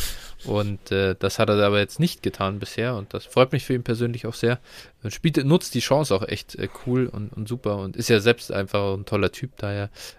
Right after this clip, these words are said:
äh, passt das auch. Aber ja, was machen wir mit Chase Edmonds? An und für sich ist er für mich eher ein Buy-Kandidat hier auf vierunddreißig, der ist wirklich günstig, ähm, einfach, einfach aufgrund dessen. Ähm, also Connor ist auf zweiunddreißig,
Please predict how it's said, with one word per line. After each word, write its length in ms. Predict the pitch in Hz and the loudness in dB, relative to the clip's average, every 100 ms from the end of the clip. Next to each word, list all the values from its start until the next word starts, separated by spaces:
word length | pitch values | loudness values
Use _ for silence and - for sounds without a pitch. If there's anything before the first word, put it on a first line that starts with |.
| - | -14
äh, 240 | 113 95 95 | -8 -8 -6
passt 200 | - 151 | -4 0
das 140 | 147 104 | 0 0
auch. 260 | 120 - | -4 -2
Aber 500 | 113 139 147 143 156 - _ _ _ - | 2 4 4 4 4 0 _ _ _ -2
ja, 180 | 139 147 | 2 2
was 120 | 104 | 0
machen 160 | 139 135 | -2 -4
wir 80 | |
mit 100 | 117 - | -6 -4
Chase 220 | 107 113 | -4 -2
Edmonds? 300 | 127 104 - | -4 -6 -4
An 180 | 143 165 | 0 0
und 100 | 147 | 2
für 140 | 147 | 0
sich 200 | 139 139 | 0 0
ist 100 | 131 | 0
er 80 | 127 | 0
für 100 | 131 | -2
mich 240 | 131 - 135 | -4 -6 -2
eher 180 | 139 | 2
ein 100 | 131 | 2
Buy-Kandidat 800 | 117 123 135 131 131 120 123 123 | 2 0 0 -4 -4 -2 -2 -2
hier 240 | - 123 113 | 0 0 2
auf 160 | 110 | -2
vierunddreißig, 760 | - 127 120 113 107 113 - 113 | -4 -4 -4 -2 2 2 2 0
der 100 | 113 | 0
ist 100 | 110 | 0
wirklich 260 | 113 110 - | -4 -8 0
günstig, 680 | 123 139 - 131 127 - - - - - | 0 0 0 2 2 0 -12 -20 -20 -16
ähm, 360 | - 110 110 113 | -2 0 2 0
einfach, 340 | - 120 120 107 - - | -2 -2 -2 -2 -8 -6
einfach 300 | 113 123 110 | -2 2 4
aufgrund 420 | 107 - 113 107 | 2 2 -2 2
dessen. 400 | 120 - 107 117 - _ _ | 2 2 0 -2 -6 _ _
Ähm, 440 | 110 110 107 110 - - - _ _ _ | -2 0 0 -4 -8 -14 -20 _ _ _
also 220 | 143 143 | 0 0
Connor 500 | 135 151 165 190 180 - | 0 4 6 6 6 0
ist 200 | - 151 - | -4 -4 -2
auf 160 | - | -2
zweiunddreißig, 920 | - 139 147 170 156 151 - 156 147 | -2 -2 0 2 2 2 2 -2 -2